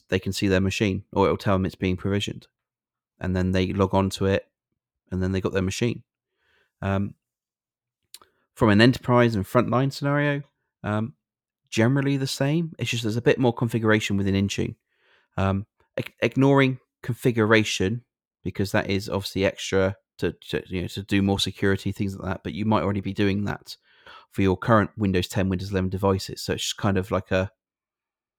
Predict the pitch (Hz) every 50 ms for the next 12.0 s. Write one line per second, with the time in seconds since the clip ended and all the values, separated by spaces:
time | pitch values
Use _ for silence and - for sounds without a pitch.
0 | - _ _ _ _ _ _ _ _ _ _ - - 98 101 - - 104 - -
1 | - - 101 92 - - - 101 92 82 85 98 92 - - 107 - - - 95
2 | 95 95 95 95 98 95 95 - 101 95 - - 95 87 87 85 - - - 95
3 | 101 98 92 - - - 95 95 95 - 104 95 92 - - 104 - - - 92
4 | - - 95 98 92 92 87 92 92 95 - - 92 92 95 - - 87 92 92
5 | 92 95 95 98 95 90 92 - _ _ _ _ _ _ _ _ _ _ _ _
6 | _ _ _ _ _ - 92 - 110 95 92 95 95 - - 98 90 87 92 95
7 | 95 90 82 - - 98 95 - - - 92 - - 92 92 90 92 - - -
8 | 90 92 98 95 - - 87 90 87 85 95 98 98 90 92 95 90 87 92 -
9 | - - - - - - 92 92 92 92 - - 82 85 85 85 92 101 95 92
10 | 92 92 95 92 95 98 - _ _ _ _ _ _ _ _ _ _ _ _ _
11 | _ _ _ _ _ _ _ _ _ - - - 123 110 101 101 95 95 98